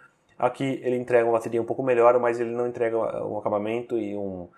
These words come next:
uma tela tão boa assim, tá? Então os dois ficaram meio desequilibrados. Ainda acho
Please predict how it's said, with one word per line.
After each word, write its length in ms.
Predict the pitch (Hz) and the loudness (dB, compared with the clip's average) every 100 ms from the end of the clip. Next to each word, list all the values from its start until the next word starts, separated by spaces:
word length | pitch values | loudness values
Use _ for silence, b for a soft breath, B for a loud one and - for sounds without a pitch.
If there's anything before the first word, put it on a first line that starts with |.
| b - | b -6
uma 140 | 107 | -2
tela 220 | 113 110 | 2 2
tão 360 | 110 120 123 120 | 2 0 0 -2
boa 440 | 101 107 117 117 | -2 2 4 4
assim, 640 | - 123 - - 101 95 - _ | 2 -4 -6 -6 -4 -4 -8 _
tá? 240 | - 95 95 B B - | -8 -6 -8 B B -12
Então 280 | 110 120 127 | -6 -6 -6
os 140 | 120 | -2
dois 240 | 117 120 | 0 0
ficaram 260 | - 120 120 | 0 0 0
meio 140 | 117 | 0
desequilibrados. 600 | 117 117 123 127 98 - - | -2 -6 -6 -2 0 0 -2
Ainda 480 | 135 156 185 147 135 | -2 0 4 6 6
acho 260 | 151 - | 2 -8